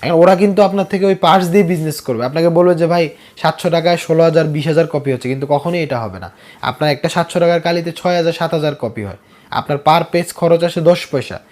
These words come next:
কিন্তু আপনি যদি টোনার ব্যবহার করেন, আপনার খরচ আসবে পনেরো পয়সা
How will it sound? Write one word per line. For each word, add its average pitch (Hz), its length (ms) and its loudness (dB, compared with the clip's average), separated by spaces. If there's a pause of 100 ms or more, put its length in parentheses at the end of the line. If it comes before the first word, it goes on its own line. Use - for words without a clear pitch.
(260)
কিন্তু 143 160 -2
আপনি 147 180 0
যদি 185 120 4
টোনার 190 320 2
ব্যবহার 190 320 6
করেন, 175 260 0
আপনার 170 240 -4
খরচ 160 300 -4
আসবে 165 200 0
পনেরো 180 380 2
পয়সা 117 280 -8